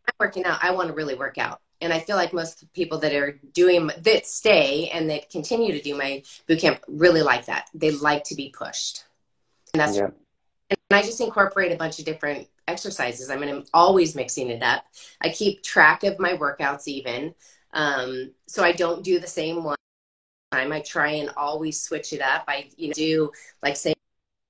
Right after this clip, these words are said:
Speaker 1: Monday we'll be in our fitness room, which is kind of our weight room. And I, we have some cardio machines,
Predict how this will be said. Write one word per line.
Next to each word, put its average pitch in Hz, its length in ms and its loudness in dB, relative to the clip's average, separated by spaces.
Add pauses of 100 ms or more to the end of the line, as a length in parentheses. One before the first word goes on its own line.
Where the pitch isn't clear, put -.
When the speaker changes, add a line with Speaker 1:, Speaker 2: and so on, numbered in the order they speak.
(220)
Speaker 1:
Monday 156 840 0
we'll 147 240 -2
be 160 240 0
in 151 120 0
our 131 220 2
fitness - 600 -4
room, 147 200 0
which 147 200 -6
is 143 260 -6
kind 151 200 -4
of 147 100 -4
our 139 160 2
weight 156 280 -2
room. 151 420 0
And 139 100 -2
I, 135 200 2
we 151 100 0
have 143 120 -2
some 147 160 -8
cardio 147 480 0
machines, 139 680 -6